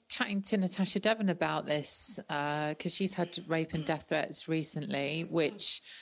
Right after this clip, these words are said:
you know, just isn't shocking, really, is it, in two thousand seventeen? But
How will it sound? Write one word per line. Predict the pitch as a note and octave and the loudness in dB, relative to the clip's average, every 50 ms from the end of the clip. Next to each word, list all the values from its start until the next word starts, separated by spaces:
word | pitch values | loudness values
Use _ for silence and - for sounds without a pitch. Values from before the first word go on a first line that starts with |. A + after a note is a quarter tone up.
| - - _ _ _ | -18 -20 _ _ _
you | - E3 E3+ | -6 -4 -2
know, | D#3+ D3+ | -2 -2
just | - D#3+ - - | -2 -2 0 2
isn't | F3+ E3 D#3+ D3+ - | 0 0 0 -2 0
shocking, | - F#3+ F#3+ - - D3 C#3+ | 0 0 -2 -2 -6 -6 -6
really, | C#3+ D3 D#3 E3+ | -4 -4 -2 -2
is | F3+ - | -4 -4
it, | E3 - | -4 -6
in | D3+ | -4
two | - - D#3+ D3+ | -4 -2 -2 -2
thousand | - D#3 D3 C#3+ D3+ D3+ C#3 | -2 -2 -4 -4 -4 -4 -4
seventeen? | - - D3 D3 C#3+ C#3 - D#3+ D3+ C#3+ C#3 | -4 -4 -4 -4 -4 -4 -4 -4 -4 -4 -2
But | - D#3 D3+ - | 0 -2 -2 -2